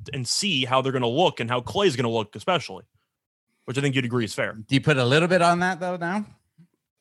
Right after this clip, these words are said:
Speaker 1: For the Warriors, I don't think they're gonna win
Speaker 2: They
Speaker 1: the title.
Speaker 2: added, they added Iguodala, Otto Porter. Uh, you know, they drafted Kuminga, which shouldn't help them this year, probably. They, uh, also added, uh, Bjelica. Uh,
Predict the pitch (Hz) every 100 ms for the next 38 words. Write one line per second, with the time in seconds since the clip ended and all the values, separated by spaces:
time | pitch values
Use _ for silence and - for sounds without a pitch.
0 | _ _ _ - 143 135 170 208 214 214
1 | 208 165 - 170 _ _ - _ _ -
2 | - 143 160 165 147 147 147 143 156 190
3 | 202 196 160 160 185 208 202 180 - -
4 | - 170 165 135 117 117 117 113 _ _
5 | _ - 131 151 143 123 110 107 104 107
6 | 101 _ _ _ _ 113 107 104 98 95
7 | 92 - - 135 104 98 101 127 156 147
8 | 143 127 113 107 104 101 - _ _ -
9 | - 117 92 - - 117 104 98 110 101
10 | 90 85 87 87 87 87 - _ - 110
11 | 107 123 104 101 123 135 127 117 113 95
12 | 98 95 120 117 120 110 95 98 _ _
13 | _ _ - 98 92 90 87